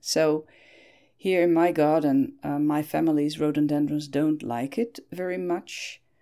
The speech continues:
And personally, I think it's wise to adapt to the circumstances. It's much easier, and,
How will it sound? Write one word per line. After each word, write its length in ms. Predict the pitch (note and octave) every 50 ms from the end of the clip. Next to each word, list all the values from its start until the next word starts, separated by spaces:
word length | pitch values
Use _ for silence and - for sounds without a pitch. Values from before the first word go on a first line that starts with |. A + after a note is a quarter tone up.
| _ _ _ _ _ _ _ _ _ _ _
And 460 | - D#3 D3+ D3+ D3 D3 D3+ D3+ - _
personally, 560 | - - E3 D#3 D#3 - - - D#3 D3 C#3+ C#3
I 100 | D3 C#3+
think 340 | - - D3+ D3 D3 -
it's 160 | D3+ C#3+ - -
wise 380 | D#3 D3 D3+ D3+ D#3 D3+ -
to 180 | - - - -
adapt 400 | D#3+ - D3 D3 D3+ D3 - -
to 100 | - D#3+
the 80 | D3 -
circumstances. 1400 | - - - C3 C3 C#3 C#3 - F#3+ F#3+ - - - F3 E3 E3 E3+ E3 - - E3+ E3+ E3+ - - - - _ _ _
It's 400 | - - - - - - - -
much 280 | D#3 C#3+ C#3 - - -
easier, 680 | - E3 D#3 D#3 D#3 D3+ D3+ D3 C#3+ C#3+ C#3+ D3 C#3+ - -
and, 380 | D3 C#3+ C#3 C#3 C#3 C#3 -